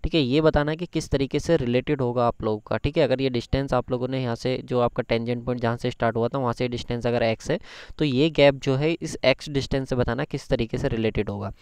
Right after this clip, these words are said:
तो जल्दी से एक बार सब लोग आंसर करेंगे, directly proportional होगा to its horizontal distance from the point of tangency, या फिर इनवर्सली प्रोपोर्शनल होगा,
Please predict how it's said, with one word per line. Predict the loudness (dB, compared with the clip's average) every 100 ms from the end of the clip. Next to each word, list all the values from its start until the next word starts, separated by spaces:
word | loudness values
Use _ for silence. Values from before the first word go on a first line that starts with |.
| -20 -6
तो | 0
जल्दी | 4 4
से | 4 4
एक |
बार | 4 2
सब | 2
लोग | 0 2
आंसर | 0 0 0
करेंगे, | 0 2
directly | 4 4 4 -2 -4
proportional | -2 -2 0 -2
होगा | 0 0
to | 0 -2
its | -2
horizontal | 0 0 0 2 2
distance | 0 -4 -4
from | -2 0
the | 0
point | 2 0 2
of | 0
tangency, | 2 0 0 -2 -2 -4 -6 -8 -20 -20 0 4
या | 6
फिर | 6
इनवर्सली | 4 4 4 4 0
प्रोपोर्शनल | 0 0 0 0 0
होगा, | 0 -2